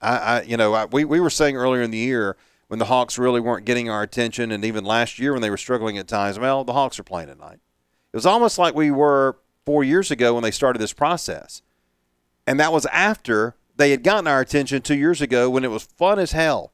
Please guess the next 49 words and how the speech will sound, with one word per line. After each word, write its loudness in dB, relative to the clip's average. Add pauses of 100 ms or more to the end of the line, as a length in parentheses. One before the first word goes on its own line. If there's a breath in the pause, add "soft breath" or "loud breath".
I'm -8
telling 2
you, 2
folks, 0
uh, -2
and, -2
and -8
some -2
people -2
may 2
be -2
listening 0
to -4
this -2
saying, -4
"Well, -4
why 0
are 2
they 0
talking -2
about 0
the -4
Hawks -2
so 0
much?" -2 (520)
I-, -12
if -2
you -2 (180)
paid 2
attention 0
two 0
years 0
ago 2
to -6
that 0
run 2
in -4
the -6
summer 0
of -2
twenty -4
twenty-one, -2 (640)
you -6
know 4
what 2
we're 4 (120)
yearning 2
for 0
again. 0